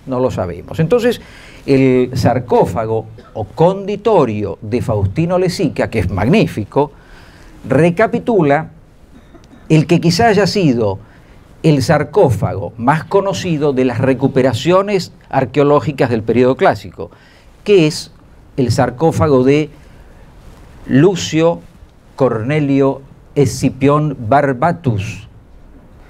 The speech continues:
que era de la familia de la gens Cornelia, de la familia de los Escipiones, Escipión el africano, Escipión el asiático.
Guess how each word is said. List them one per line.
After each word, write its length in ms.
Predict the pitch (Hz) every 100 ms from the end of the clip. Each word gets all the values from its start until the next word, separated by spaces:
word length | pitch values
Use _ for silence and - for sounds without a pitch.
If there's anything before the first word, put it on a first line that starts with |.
| - -
que 160 | 131
era 120 | 147 190
de 60 |
la 120 | 202
familia 480 | 175 175 156 127 143
de 100 | 120
la 140 | 113 110
gens 400 | 135 170 165 -
Cornelia, 600 | 156 156 151 113 117 175
de 80 |
la 80 | 220
familia 380 | - 120 139 147
de 80 | 113
los 140 | 101
Escipiones, 560 | 104 113 113 202 117 95
Escipión 300 | 117 113 123
el 100 | 110
africano, 640 | 98 101 107 127 139 107
Escipión 320 | 104 101 113
el 100 | 107
asiático. 580 | 98 95 95 82 82 87